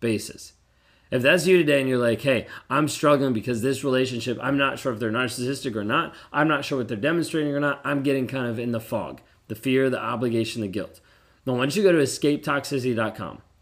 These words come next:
escape toxicity dot com to be able to see and understand, "Hey, this is what's actually going on.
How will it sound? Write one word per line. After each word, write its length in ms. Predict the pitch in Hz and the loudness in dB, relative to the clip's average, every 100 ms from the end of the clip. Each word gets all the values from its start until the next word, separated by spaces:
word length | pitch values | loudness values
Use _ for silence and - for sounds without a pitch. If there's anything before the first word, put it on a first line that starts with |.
| _ - | _ -14
escape 460 | 113 - 147 143 | -10 -2 -2 -2
toxicity 580 | 160 147 - 131 127 120 | -4 -4 -4 -6 -4 -4
dot 240 | 110 113 117 | -2 -4 -4
com 240 | 120 104 | -6 -6
to 160 | - 131 | -6 -2
be 80 | |
able 140 | 147 139 | 0 0
to 100 | 123 | -2
see 320 | - 143 127 | -2 -2 -2
and 100 | 117 | -2
understand, 600 | 117 131 120 - 131 110 - - | -4 -4 -6 -6 -4 -6 -8 -4
"Hey, 240 | 147 110 - - | -4 -4 -8 -6
this 240 | 117 135 | -2 -2
is 140 | 170 160 | -2 -4
what's 180 | 139 | -4
actually 300 | 143 120 - | -4 -6 -6
going 280 | 117 110 107 | -4 -2 -2
on. 180 | 107 80 | -6 -8